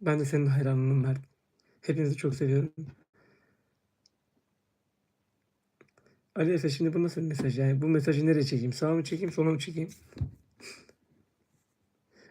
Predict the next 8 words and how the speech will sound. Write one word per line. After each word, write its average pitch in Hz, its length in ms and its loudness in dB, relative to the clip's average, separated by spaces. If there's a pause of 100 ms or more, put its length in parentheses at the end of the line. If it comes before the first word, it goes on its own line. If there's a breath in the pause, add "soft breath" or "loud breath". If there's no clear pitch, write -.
(120)
Evet 160 280 6
arkadaşlar, 156 400 2
yayına 151 360 2
da 160 280 -2
like 156 180 0
atabilirseniz 147 560 0
harika 143 300 2
olur. 135 340 0